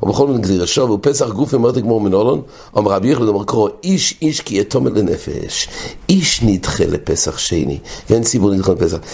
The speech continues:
בפרשה כתוב, איש כי יהיה טמא לנפש, הוא נדחה לפסח שני. משמע שרק יחיד נדחה, אבל ציבור, אם רוב הציבור טמאים,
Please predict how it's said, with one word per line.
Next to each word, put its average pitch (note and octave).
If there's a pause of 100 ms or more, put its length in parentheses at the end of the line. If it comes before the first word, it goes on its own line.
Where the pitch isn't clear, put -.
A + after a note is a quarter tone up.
(140)
בפרשה -
כתוב, C3+
איש C#3
כי -
יהיה G2+
טמא B2
לנפש, E3+ (340)
הוא G3+
נדחה C3+
לפסח D3+
שני. E2+ (280)
משמע D3+
שרק C#3 (140)
יחיד A#2+
נדחה, E2+ (380)
אבל A2+
ציבור, A#2 (340)
אם D#3
רוב A#2
הציבור A#2
טמאים, A#2+